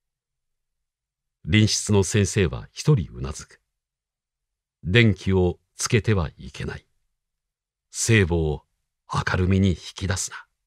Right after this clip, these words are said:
男はまた布団に潜り込んだ様子だ。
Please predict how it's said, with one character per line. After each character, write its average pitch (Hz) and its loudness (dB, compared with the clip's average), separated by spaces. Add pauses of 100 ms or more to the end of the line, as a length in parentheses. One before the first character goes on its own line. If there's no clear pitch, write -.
(2500)
男 113 2
は 90 4
ま 104 0
た 123 2
布 - -8
団 123 2
に 113 6
潜 92 4
り 107 0
込 90 -2
ん - -10
だ - -16
様 64 -12
子 - -16
だ。 - -20